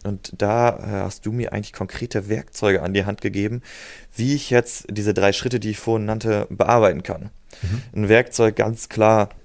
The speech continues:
Speaker 1: wie ich die Potenzialanalyse mache, wie ich die strukturiert mache, wie ich die immer reproduzierbar mache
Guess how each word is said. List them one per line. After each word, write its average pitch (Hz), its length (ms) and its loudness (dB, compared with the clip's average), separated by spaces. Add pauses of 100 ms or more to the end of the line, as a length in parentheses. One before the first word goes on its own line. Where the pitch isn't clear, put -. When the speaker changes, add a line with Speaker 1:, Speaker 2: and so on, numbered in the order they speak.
(200)
Speaker 1:
wie 104 460 -4
ich 113 360 -2
die 104 180 -10
Potenzialanalyse 110 1000 -2
mache, 113 400 -6
wie 101 120 -8
ich 104 140 -12
die - 80 -14
strukturiert - 680 -8
mache, 113 280 -6
wie 107 60 -4
ich 104 100 -8
die - 140 -16
immer 104 240 -2
reproduzierbar 110 640 -2
mache 113 340 -4